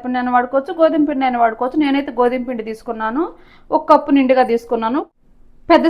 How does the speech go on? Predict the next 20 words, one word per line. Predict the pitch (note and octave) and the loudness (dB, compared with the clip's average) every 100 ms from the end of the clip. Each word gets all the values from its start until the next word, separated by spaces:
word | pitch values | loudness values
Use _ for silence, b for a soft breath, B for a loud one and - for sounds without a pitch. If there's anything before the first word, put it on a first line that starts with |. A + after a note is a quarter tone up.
| E4 | 4
సైజు | F4+ E4 D4 | 4 8 8
ఆనియన్స్ | D4 D4+ D#4+ G4 | 8 4 4 2
ఒక | D4+ | 2
రెండు | C#4 C#4 | 2 4
కట్ | B3 A3+ | 2 2
చేసి | C#4 C#4 | 0 0
పెట్టుకున్నాను. | B3 - A#3 A#3 F#4+ - _ _ _ _ _ _ - C4 | -4 -2 -2 0 -2 -6 _ _ _ _ _ _ 2 4
ఒక | D#4+ E4+ | 4 2
స్వీట్ | D#4 D#4+ - | 2 2 4
కార్న్ | E4 D#4 F4 F4+ | 6 6 6 4
ఇట్లా | D4+ D4 D4 C4 | 2 6 8 8
ఒలిచి | B3+ D4 C#4+ | 4 2 0
పెట్టేశానండి | C#4+ A#3+ A#3 A3 A3 B3+ | 2 2 0 -4 0 0
ఒక | C4 | 2
కప్పు | A#3 - A#3+ | 0 0 -2
నిండుగా. | A#3 A#3 C#4 C5 _ _ _ _ - | -2 -2 -2 -6 _ _ _ _ -6
ఒక | B3 - | -2 4
కప్పు | C#4 C#4+ G4 D4 | 4 4 6 6
అటుకులు | C4 C#4 C4+ B3 | 6 0 0 0
తీసుకున్నాను. | - B3 A3+ B3+ | -2 -2 0 0